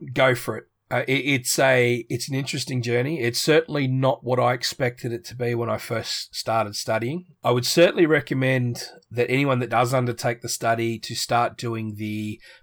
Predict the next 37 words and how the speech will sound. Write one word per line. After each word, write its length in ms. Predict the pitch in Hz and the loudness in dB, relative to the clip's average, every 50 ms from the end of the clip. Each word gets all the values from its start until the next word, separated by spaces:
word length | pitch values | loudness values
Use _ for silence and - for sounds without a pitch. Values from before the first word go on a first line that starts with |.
| - - | -14 -6
practical 500 | - 127 120 - - - 123 - 139 120 | -4 -4 -4 -4 -6 -8 -8 -6 -8 -10
components 600 | - - 117 110 - 117 117 123 120 113 110 - | -8 -8 -10 -6 -4 -4 -4 -4 -4 -8 -10 -14
as 100 | - 117 | -16 -14
quickly 360 | - - - 123 - 120 120 120 | -10 -8 -10 -8 -6 -6 -8 -8
as 80 | 120 | -8
possible. 500 | - - 135 131 123 - - 175 185 180 - | -8 -8 -8 -8 -8 -8 -8 -8 -8 -8 -10
You've 180 | - 123 113 107 | -6 -6 -6 0
gotta 220 | 117 123 123 120 120 | 2 2 2 2 2
get, 300 | 107 117 113 113 - - _ - - - - - - _ - | 0 0 -2 -2 -2 -6 _ -20 -20 -20 -20 -20 -20 _ -10
uh, 340 | - 107 101 101 98 101 104 - | -8 -6 -6 -4 -4 -4 -6 -6
I 60 | 101 | -6
believe 200 | 113 110 110 104 | -6 -6 -6 -6
it's 100 | - - | -8 -8
about 140 | - 104 98 | -6 -6 -4
a 40 | |
hundred 240 | - 127 117 107 101 | -4 -4 -6 -6 -6
fifty 300 | - 113 - - 104 101 | -8 -12 -10 -8 -8 -6
hours, 280 | 107 107 101 107 101 92 | -4 -4 -4 -4 -6 -8
if 140 | 90 - - | -12 -12 -10
I 60 | 107 | -10
remember 260 | 107 107 101 101 101 | -8 -8 -10 -10 -12
correctly, 540 | - - 104 104 - - 107 107 107 - _ _ - - - _ _ | -12 -12 -12 -14 -12 -14 -14 -14 -14 -16 _ _ -20 -20 -20 _ _
to 120 | - 113 | -8 -6
get 220 | 98 107 107 - - | -6 -6 -6 -6 -8
your 480 | 110 110 104 104 101 101 101 101 98 | -8 -6 -6 -6 -6 -6 -6 -6 -6
certificate 420 | - - - 117 110 120 123 135 123 | -8 -6 -6 -6 -6 -4 -4 -4 -4
if 100 | 113 - | -4 -4
you're 60 | 107 | -6
going 220 | 110 110 104 107 104 | -4 -4 -4 -4 -6
for 120 | - - | -8 -10
the 100 | 98 101 | -8 -6
minimum, 340 | 101 110 110 117 123 131 127 | -6 -4 -4 -2 -2 -2 -2
which 160 | 117 104 - - | -4 -6 -8 -10
is 80 | - | -12
certificate 420 | - - 117 110 101 101 101 - _ _ _ _ | -12 -14 -14 -12 -10 -10 -12 -12 _ _ _ _
four. 640 | _ - - - - - 117 117 135 160 196 - _ _ _ _ _ _ | _ -20 -20 -14 -10 -8 -6 -2 -2 -4 -4 -6 _ _ _ _ _ _
And 920 | - 120 117 117 113 113 113 113 110 110 110 110 110 110 110 110 113 110 | -4 -2 0 2 2 2 2 0 0 0 -2 -2 -4 -4 -6 -8 -8 -10